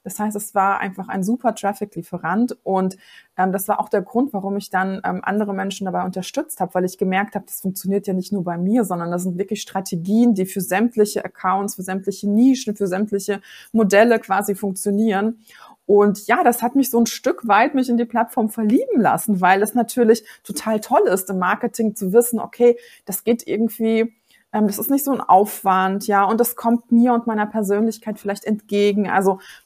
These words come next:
weil ich eher introvertiert bin, mich gerne im Hintergrund halte und nicht so die große Lust habe, da vielleicht, ähm, irgendwas zu machen. Und, ähm, Pinterest war da so ein Kanal, der hat perfekt zu mir gepasst. Und deswegen,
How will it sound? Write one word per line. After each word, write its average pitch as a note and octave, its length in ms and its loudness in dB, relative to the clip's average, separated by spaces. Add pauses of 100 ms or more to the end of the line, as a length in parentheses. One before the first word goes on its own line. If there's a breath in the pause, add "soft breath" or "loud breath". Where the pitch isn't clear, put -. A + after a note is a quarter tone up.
(140)
weil F#3+ 160 2
ich - 320 0
eher G#3 240 2
introvertiert G3 760 0
bin, F#3+ 200 0
mich F#3+ 180 -6
gerne F3+ 240 -2
im G#3 80 0
Hintergrund G#3+ 720 -2
halte F#3 300 2
und F#3 160 0
nicht G3+ 160 -2
so A3 100 2
die G3+ 140 0
große G#3 320 -2
Lust A3 340 0
habe, F#3+ 360 2
da F3+ 100 0
vielleicht, F#3 500 0
ähm, F3 320 -2 (580)
irgendwas G#3+ 440 2
zu G3+ 100 -4
machen. F#3+ 480 -2
Und, F3+ 420 -2
ähm, F3 240 0 (300 loud breath)
Pinterest B3+ 380 2
war G#3 120 4
da A3 120 6
so G#3+ 100 0
ein G#3+ 80 2
Kanal, G#3 380 2
der G3+ 120 0
hat A3 260 -4
perfekt C4 420 -2
zu A3 100 -4
mir F#3 140 0
gepasst. E3+ 400 -4
Und F#3+ 100 2
deswegen, A#3 360 2